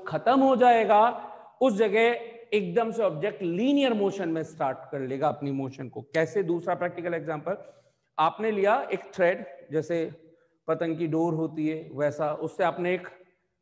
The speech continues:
stone, किसी pebble वगैरह को बांध दिया और उसको आप ऐसे circular path में move करवा रहे हो, तो आप पकड़ रहे हो तो ये आप हो,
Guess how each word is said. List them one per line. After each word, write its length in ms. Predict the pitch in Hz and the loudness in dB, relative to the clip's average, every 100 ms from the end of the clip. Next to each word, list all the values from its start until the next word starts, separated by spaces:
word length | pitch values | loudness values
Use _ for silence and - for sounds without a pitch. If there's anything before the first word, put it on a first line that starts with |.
| _ | _
stone, 440 | 160 - 185 170 170 | -10 -4 0 0 -2
किसी 240 | 165 160 | -4 -6
pebble 340 | 156 160 151 160 | -2 0 2 2
वगैरह 260 | 156 156 | 2 2
को 120 | 151 156 | 2 2
बांध 300 | 143 143 139 | 2 2 0
दिया 140 | 147 139 - - | -2 -4 -12 0
और 80 | 175 | 0
उसको 160 | 175 190 | 2 2
आप 140 | 190 | 2
ऐसे 180 | 196 214 | 2 0
circular 540 | 208 202 190 226 254 247 | 2 2 2 4 4 4
path 380 | 226 185 190 | 4 2 2
में 160 | 208 226 | 0 2
move 280 | 226 240 247 | 4 4 4
करवा 300 | 185 156 139 | 2 2 2
रहे 120 | 123 | -2
हो, 60 | 117 | -8
तो 340 | - - - | -16 -8 0
आप 180 | 190 - | 2 2
पकड़ 260 | 220 214 233 | -2 0 -2
रहे 120 | 247 | 2
हो 60 | 254 | 0
तो 140 | 254 | 2
ये 200 | 240 233 | 4 4
आप 300 | 226 165 170 | 4 4 2
हो, 120 | 156 | 0